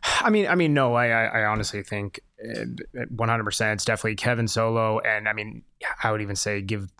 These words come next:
the nod to Lubin even, uh, in, in that, like, third kind of spot, even just based off of, um,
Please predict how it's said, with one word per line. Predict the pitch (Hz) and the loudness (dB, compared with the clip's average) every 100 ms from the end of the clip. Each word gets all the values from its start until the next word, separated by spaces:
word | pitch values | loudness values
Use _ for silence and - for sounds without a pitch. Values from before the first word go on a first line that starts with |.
| - | -12
the | 104 | -6
nod | 101 101 | -4 -4
to | 101 | -4
Lubin | 98 104 104 | -4 -2 -2
even, | 104 104 104 | -2 -4 -4
uh, | 107 110 104 101 101 | -2 0 0 0 -2
in, | 110 101 | -4 -2
in | 110 | -2
that, | 107 104 | 0 0
like, | 101 | -2
third | - 107 107 | -2 -2 0
kind | - 104 | -2 -2
of | |
spot, | - 107 104 | -2 0 0
even | 110 104 104 | 0 -2 -2
just | 101 - | -4 -6
based | 113 104 - | -6 -2 0
off | 101 95 | -2 -2
of, | 101 98 95 - - | -6 -6 -10 -12 -6
um, | 107 98 95 95 92 | -2 -2 -4 -10 -16